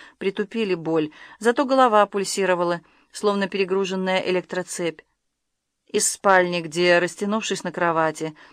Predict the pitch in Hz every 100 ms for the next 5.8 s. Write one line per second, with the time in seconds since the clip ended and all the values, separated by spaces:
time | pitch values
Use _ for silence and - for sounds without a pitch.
0 | _ - 185 190 190 180 185 180 196 190
1 | 165 165 160 165 - 160 - 220 226 165
2 | 151 _ _ _ _ - 180 202 214 -
3 | 294 285 262 - 190 214 214 214 208 226
4 | 233 - 208 202 185 - 160 156 175 196
5 | 202 - 190 180 - 156 143 -